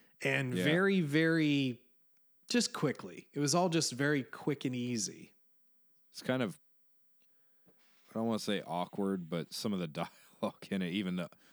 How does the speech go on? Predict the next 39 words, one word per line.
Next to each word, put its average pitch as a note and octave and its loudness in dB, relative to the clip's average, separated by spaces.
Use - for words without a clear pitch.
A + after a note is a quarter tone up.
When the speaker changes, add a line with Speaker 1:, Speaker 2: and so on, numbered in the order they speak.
Speaker 2:
obviously F#2 -2
they E2+ -2
have E2+ -2
mental D#2 -6
issues, C#2 -10
so D2 -12
they're C#2 -10
gonna C#2+ -10
kinda B2 -12
talk C#2+ -6
strangely, F2+ -2
but D#2+ -6
like, A2 0
the G#2 0
way G2 2
they G2 0
get F2+ -2
to F2+ -2
deal F2+ 0
with F2+ -4
the - -6
second E2+ -6
guard D2+ -4
is D2+ -8
just - -14
kind E2 -4
of D2+ -6
comical D#2+ -4
in D#2+ -4
a D#2+ -4
way. D#2+ -2
Speaker 1:
Mm-hmm, C3+ -4
mm-hmm. C3+ -6
Well, F#3+ 2
th-, - -4
this A#3+ 2
highlights B3+ 2
Barris's, D3+ 2
um, A#2+ 0